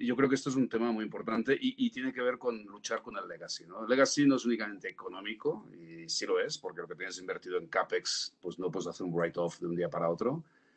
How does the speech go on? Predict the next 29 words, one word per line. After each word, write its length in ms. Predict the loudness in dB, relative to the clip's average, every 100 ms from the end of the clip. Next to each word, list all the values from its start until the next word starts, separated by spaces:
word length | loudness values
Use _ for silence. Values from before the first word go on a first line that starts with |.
| _ _ _ -8
Eh, 520 | 0 2 4 2 0
y 80 | 0
esto, 180 | -2 -4
pues, 140 | -4
te 80 | -2
condiciona 400 | 0 0 0 0
un 100 | 0
poco 320 | -2 0 -2
tu, 540 | -2 0 2 2 0 -4
tu 200 | -6 -6
margen 300 | -6 -6 -4
de 60 | -4
maniobra, 500 | -4 -2 6 6 6
pero 180 | 2
legacy 360 | 4 4 4 2
también 240 | -2 -4
es 120 | -6 -6
mental, 440 | -8 -4 0 0
o 200 | -2 -12
sea, 360 | -4 0 0 0
y 100 | 0
ese 180 | 0
es 280 | 0 -2 -6
quizá 220 | -6 -2 0
más 180 | 2
importante, 560 | 0 -2 -2 -4 -4 -6
¿no? 180 | -4 -2
De, 260 | -2 -2 -2
de, 340 | 0 0 -2